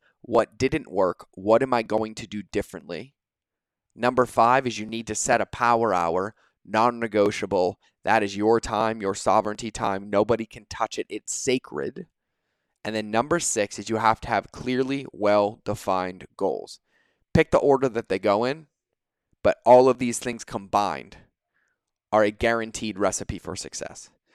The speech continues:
So that's what I wanted to cover today on today's Winning Wednesday. Uh, I appreciate you listening. I would love to hear about this. I would love if you posted these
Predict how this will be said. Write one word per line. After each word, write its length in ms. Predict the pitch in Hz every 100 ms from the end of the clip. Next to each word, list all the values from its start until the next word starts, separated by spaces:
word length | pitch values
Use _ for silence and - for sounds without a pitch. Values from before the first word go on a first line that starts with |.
| _ _
So 140 | - 127
that's 140 | 139
what 60 | 165
I 40 |
wanted 220 | 165 151
to 60 | -
cover 200 | 131 120
today 440 | 123 107 107 101 -
on 100 | 101
today's 300 | 104 107 104
Winning 160 | 110
Wednesday. 600 | 101 98 98 95 92 95 - _ _ -
Uh, 360 | 55 50 50 - _ _
I 80 | 98
appreciate 440 | 113 - 135 - 104
you 80 |
listening. 560 | 110 107 - 104 95 95 _
I 80 | 104
would 100 | 110
love 240 | 120 160
to 100 | -
hear 340 | 107 - 98 78
about 260 | - 76
this. 160 | - 76
I 60 | 98
would 100 | 101
love 160 | 127
if 100 | 147
you 100 | 80
posted 500 | - 110 107 - 101
these 400 | 85 82 73 -